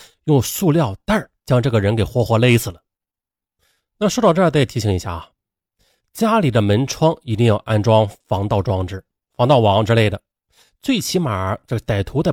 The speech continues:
破坏的时候你会听到声音啊，这很重要啊。好，咱们再来说董力。可万万没想到，杀了人之后，这个老板吓得立刻跑了啊，钱也没有给。董力无奈，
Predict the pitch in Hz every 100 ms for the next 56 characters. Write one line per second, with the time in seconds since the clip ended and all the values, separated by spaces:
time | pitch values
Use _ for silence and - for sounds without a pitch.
0 | - - 226 131 98 - 107 107 98 -
1 | 104 95 - 131 95 120 113 143 - _
2 | _ _ _ _ _ _ 98 - _ _
3 | _ _ _ _ 123 101 95 95 90 -
4 | _ _ _ _ - 107 - _ 113 104
5 | 101 104 120 107 95 98 139 _ _ _
6 | _ _ _ _ _ _ _ _ 190 226
7 | 247 170 185 110 104 117 110 101 - 226
8 | 247 143 160 202 220 - 208 - - 226
9 | 160 220 139 120 - 208 151 196 226 208
10 | - 110 170 - _ 135 - 151 165 127
11 | 151 101 87 - _ _ _ _ _ 113
12 | 101 117 104 101 110 120 110 -